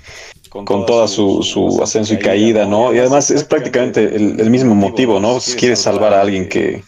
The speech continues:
supuestamente ama, ¿no? Pero, eh, no sé por qué no me ha terminado de convencer. Creo que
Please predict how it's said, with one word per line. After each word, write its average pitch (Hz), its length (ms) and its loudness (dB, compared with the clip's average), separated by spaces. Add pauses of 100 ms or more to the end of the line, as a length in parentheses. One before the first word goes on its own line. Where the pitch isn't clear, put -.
(140)
supuestamente 110 1000 -2
ama, 104 260 0
¿no? 110 240 -6 (760)
Pero, 135 640 0
eh, 104 760 -2 (400)
no 175 320 0
sé 220 120 0
por 131 140 -2
qué 143 100 -2
no 143 120 0
me 117 80 0
ha 101 100 -4
terminado 107 460 2
de 92 120 -2
convencer. 98 800 -2
Creo 170 240 0
que - 180 -4